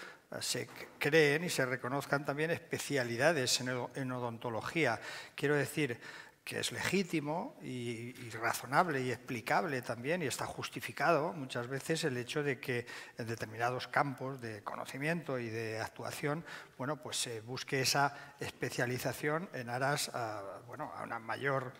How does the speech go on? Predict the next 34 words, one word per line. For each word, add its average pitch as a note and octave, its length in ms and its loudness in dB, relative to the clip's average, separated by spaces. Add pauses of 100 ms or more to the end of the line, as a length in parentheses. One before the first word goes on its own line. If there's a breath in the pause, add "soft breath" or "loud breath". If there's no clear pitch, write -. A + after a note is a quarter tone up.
(140)
mm, B2 440 -6 (360 loud breath)
em, B2 380 -2 (520 loud breath)
competencia B2+ 560 0
profesional D3 640 2
y D#3+ 60 4
a C3+ 60 6
una C3 200 0
mejor B2+ 300 0
atención C3 500 0
a D3 60 4
esa A#2 200 2
demanda A#2 440 0
de A2+ 80 0
los, A2 420 -6
de A2+ 120 -6
los, A2+ 400 -6 (320)
yo, D#3+ 320 4
nosotros, D3+ 880 -4 (280)
yo D3+ 160 2
quiero D3 200 0
decir, B2+ 320 -4 (100)
la C3 80 10
Dirección C#3+ 400 6
General D3+ 400 6
nos C#3+ 180 -2
hemos C#3+ 240 -4
encontrado C#3+ 600 2
en D3 40 -2
una C3+ 200 -2
situación D3 480 -2
en B2 100 -2
que, A#2+ 240 0 (480 loud breath)
ah, B2 220 4
simultáneamente D3 1080 0